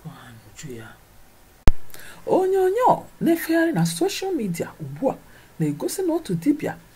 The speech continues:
aha eji mara ya bụ akwa ọkụkọ tiwara akị, onye ndị ntọ tọrọ n'ụbọchị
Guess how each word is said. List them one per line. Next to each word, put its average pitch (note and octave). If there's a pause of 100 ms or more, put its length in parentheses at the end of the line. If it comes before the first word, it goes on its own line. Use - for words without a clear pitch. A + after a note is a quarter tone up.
(160)
aha C#4
eji E3
mara C#4
ya B3
bụ C#3 (360)
akwa E3
ọkụkọ - (160)
tiwara F#3
akị, F3+ (440)
onye F#4+
ndị F#4
ntọ A#3
tọrọ F3
n'ụbọchị G3+